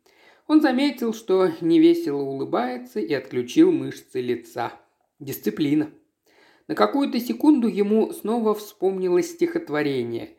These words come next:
Та часть, где рыцарь нес умирающего Артура через ледяные пещеры, и лязг его доспехов разносился между сталактитами. Жутковатая сцена похорон,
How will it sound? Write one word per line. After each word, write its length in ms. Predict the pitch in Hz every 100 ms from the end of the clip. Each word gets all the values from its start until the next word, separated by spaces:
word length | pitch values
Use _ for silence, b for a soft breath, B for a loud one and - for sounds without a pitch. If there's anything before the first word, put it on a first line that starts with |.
| b b -
Та 160 | 151
часть, 460 | 151 190 208 208 135
где 180 | 147 165
рыцарь 500 | 165 214 - 175 156
нес 440 | 151 160 165 165 B B B
умирающего 840 | 139 143 156 165 160 151 - 151
Артура 560 | - 170 170 170 160 156
через 340 | 156 143 139
ледяные 500 | 135 135 139 139 143 139
пещеры, 920 | 143 139 - - 139 131 123 113 B B B
и 320 | - 160 156 156
лязг 440 | 156 180 190 -
его 260 | 156 156 160
доспехов 760 | 143 - - 175 190 - 165 170 B B
разносился 720 | 131 123 135 131 143 151 151
между 540 | 139 123 131 123 131 131
сталактитами. 1000 | - - 127 123 - - 131 - 127 117 - _ _ _
Жутковатая 760 | - 156 151 190 185 226 220 175
сцена 400 | - - 180 180
похорон, 640 | 127 - 113 113 139 160